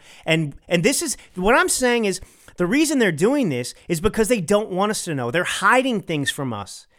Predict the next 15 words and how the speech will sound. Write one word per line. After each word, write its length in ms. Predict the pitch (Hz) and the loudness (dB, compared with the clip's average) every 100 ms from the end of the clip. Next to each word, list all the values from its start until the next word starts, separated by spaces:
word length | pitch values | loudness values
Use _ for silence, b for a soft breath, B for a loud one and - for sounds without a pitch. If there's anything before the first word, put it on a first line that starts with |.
| _ - | _ 0
That's 300 | 196 262 247 | 2 2 2
why 160 | 240 | 2
this 200 | 220 220 | 2 0
is 100 | 202 | -4
taking 340 | - 208 190 165 | -2 -2 0 -4
place, 380 | - 214 185 - B | -2 -2 -2 -6 B
and 140 | 214 226 | -2 0
you 120 | 233 | 2
know 280 | 233 285 220 | 4 4 4
it's 200 | 131 - | 0 -6
true. 380 | - 135 101 98 _ _ _ _ _ - | -8 -8 -8 -10 _ _ _ _ _ 0
You 120 | 226 | 2
know 320 | 247 285 214 | 6 6 6
it's 180 | 147 - | 2 -4
true. 400 | - 139 107 | -8 -8 -8